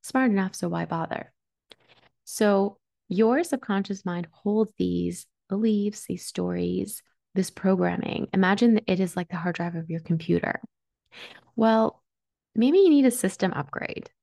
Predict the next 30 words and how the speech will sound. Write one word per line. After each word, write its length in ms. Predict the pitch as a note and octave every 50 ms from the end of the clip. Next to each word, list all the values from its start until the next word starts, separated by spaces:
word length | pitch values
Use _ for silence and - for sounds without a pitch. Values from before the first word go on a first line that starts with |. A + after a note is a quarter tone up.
| _ _ _ _ _ _ _ _ _ _ _ -
because 380 | G3+ G#3+ G#3+ G#3+ G#3+ G#3 G3+ - - -
if 360 | G#3+ A3+ B3 C#4 C4+ - - -
your 140 | A#3 A#3
life 320 | G#3+ F#3+ F#3 F#3 F#3 E3+ -
is 180 | F#3 F3+ E3
not 180 | F3+ F3 E3+ F#3
exactly 440 | G3+ G3 - F#3 F3+ - - F#3+ F#3
where 200 | F3 F3 E3+ F3
you 180 | F3+ F3+ F3+
want 220 | F3+ E3+ E3+ E3+ F3+
it 120 | F#3+ G3
to 120 | - - B3+
be, 380 | - - - - A3 B3 A#3+ _ _ _ _ _ _ _ _ _ _ _ _ _ _ _ _ _ _ _ -
it 100 | G3 F3+
has 300 | F#3 F3+ E3+ - - -
to 80 | -
do 180 | - G#3 G3 F#3
with 140 | F#3 F3+ E3+
some 200 | - - F3+ F3
sort 220 | - - F#3 F3+
of 80 | F#3 -
subconscious 540 | - F#3 - - - F3 E3+ - G3+ - -
belief 400 | - G3 F3+ F3+ F3 F3+ F3 -
in 120 | - F3+ F3+
your 120 | G3 G3
mind 240 | F#3+ F3 F3 F3 F3
that's 140 | F3 E3+ -
holding 360 | - E3+ E3+ E3 E3+ E3 E3
you 80 | D#3+ D#3+
back. 320 | - - - - _ -